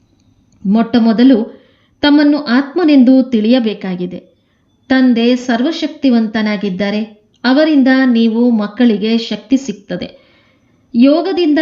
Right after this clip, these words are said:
ಹೆಚ್ಚಿನ ಶಕ್ತಿ ಸಿಗ್ತದೆ. ಇದರಿಂದ ನೀವು ಪಾವನರಾಗ್ತೀರಿ.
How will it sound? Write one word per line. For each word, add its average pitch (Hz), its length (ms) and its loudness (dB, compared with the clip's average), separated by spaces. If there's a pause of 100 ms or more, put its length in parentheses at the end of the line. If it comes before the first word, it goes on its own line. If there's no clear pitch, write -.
(140)
ಹೆಚ್ಚಿನ 285 480 0
ಶಕ್ತಿ 240 360 -4
ಸಿಗ್ತದೆ. 226 840 -6 (200)
ಇದರಿಂದ 254 460 2 (180)
ನೀವು 233 520 0
ಪಾವನರಾಗ್ತೀರಿ. 208 960 -2